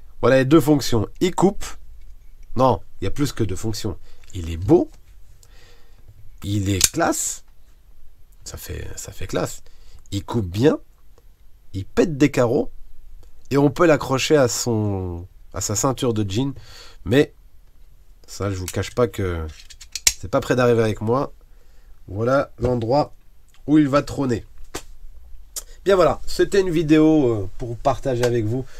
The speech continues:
ce petit achat. Je voulais vous le montrer parce que je le trouve pas mal. Euh, voilà, si l'un de vous est intéressé, bah, je pourrais lui transmettre le lien avec plaisir. Il suffit de le demander et je vous retrouverai ça.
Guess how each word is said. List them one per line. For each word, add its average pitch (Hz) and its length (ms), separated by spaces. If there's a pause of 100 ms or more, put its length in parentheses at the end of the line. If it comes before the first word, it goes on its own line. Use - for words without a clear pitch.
(180)
ce - 100
petit 151 320
achat. 113 460
Je 101 120
voulais 104 200
vous 104 140
le 110 60
montrer 123 300
parce 107 160
que - 80
je 92 80
le 90 60
trouve - 260
pas 117 140
mal. 135 260 (480)
Euh, 90 880
voilà, 85 180
si - 260
l'un 120 180
de 113 80
vous 123 320
est 107 160
intéressé, 113 640
bah, 87 400
je 85 160
pourrais 95 240
lui 101 100
transmettre 110 520
le 104 100
lien 107 240 (380)
avec 147 300
plaisir. 104 500
Il 120 80
suffit 117 440 (140)
de 131 140
le 175 160
demander 113 500 (240)
et 107 160
je 95 80
vous 104 120
retrouverai 95 420
ça. - 240